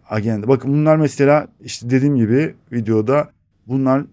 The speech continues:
lokalde çalıştığım için de olabilir belki diyorum ama internette de denemek lazım aslında ama,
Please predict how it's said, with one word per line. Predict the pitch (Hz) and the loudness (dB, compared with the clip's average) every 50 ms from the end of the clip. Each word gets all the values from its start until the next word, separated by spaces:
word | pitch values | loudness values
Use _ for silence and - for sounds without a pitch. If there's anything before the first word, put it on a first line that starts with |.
| _ _ _ _ _ - | _ _ _ _ _ -2
lokalde | 110 123 127 120 147 143 147 175 175 | 2 2 2 4 4 4 4 4 2
çalıştığım | 175 160 147 147 139 - - 160 151 | 4 4 2 2 2 0 -4 -4 -4
için | 139 - 147 147 | -2 -2 0 2
de | 135 | 4
olabilir | 135 135 135 135 131 147 151 131 | 6 6 6 6 4 2 0 2
belki | 127 113 107 104 - 117 | 2 0 0 0 -2 -2
diyorum | 110 113 120 135 | 0 0 0 0
ama | 143 127 110 107 | 0 0 0 0
internette | 117 127 123 - 135 135 135 131 131 - 117 117 | -2 -2 -2 0 0 0 0 0 -2 -4 -8 -6
de | 127 127 113 | -6 -4 -2
denemek | 117 117 120 127 123 117 - 110 | -2 0 0 0 -2 -4 -4 -4
lazım | 104 98 85 95 98 | -4 -4 -4 -6 -8
aslında | 95 85 - 113 131 | -10 -10 -8 -6 -4
ama, | 135 123 113 123 120 | -2 -2 -2 -4 -6